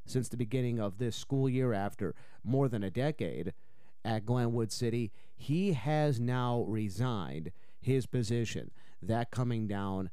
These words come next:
on Monday night. Remember last week, word coming down, uh, reports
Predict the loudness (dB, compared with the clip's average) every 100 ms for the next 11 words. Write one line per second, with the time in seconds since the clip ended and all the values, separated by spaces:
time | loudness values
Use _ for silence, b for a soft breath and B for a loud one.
0 | b b -2 0 2 2 2 2 0 -2
1 | -2 0 2 2 2 2 0 -4 -2 0
2 | 0 -2 -8 b b b -2 2 2 2
3 | 0 2 0 0 0 0 0 -2 -2 -4
4 | -4 0 0 0 -6